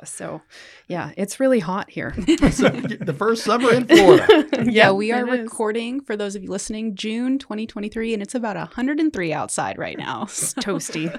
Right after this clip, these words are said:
Speaker 2: Yeah, but the good news is it only feels like a hundred and twenty. So it's, uh,
Speaker 1: <laughs>
Speaker 2: it, it, it's actually cooler than it seems. Well, so Gretchen, what brought you from Canada to the University of Florida?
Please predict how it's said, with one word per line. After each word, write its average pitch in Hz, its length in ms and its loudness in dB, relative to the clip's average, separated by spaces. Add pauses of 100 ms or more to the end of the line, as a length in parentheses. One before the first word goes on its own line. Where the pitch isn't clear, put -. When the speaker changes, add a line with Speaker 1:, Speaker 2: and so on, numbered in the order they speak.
(300)
Speaker 2:
Yeah, 180 160 -2
but 160 140 -4
the 170 60 -12
good 269 200 -2
news 135 180 0
is 123 160 -2
it 139 40 0
only 139 160 0
feels 135 280 -2
like 120 120 -6
a 110 60 -4
hundred 113 200 -6
and 98 100 -12
twenty. - 300 -16
So 262 260 4
it's, 349 300 8
uh, 294 420 6
Speaker 1:
<laughs> - 80 -14
Speaker 2:
it, 143 180 -6
it, 139 180 -6
it's 139 200 -2
actually 147 300 -4
cooler 151 340 -2
than 127 140 -2
it 113 120 -12
seems. 98 440 -14 (640)
Well, 165 260 4
so 156 160 0
Gretchen, 170 480 -2
what 185 260 0
brought 165 380 -4
you 135 160 -2
from 131 220 -10
Canada 120 640 -6
to 139 100 -4
the 117 80 -6
University 107 460 -8
of 90 80 -14
Florida? 95 380 -14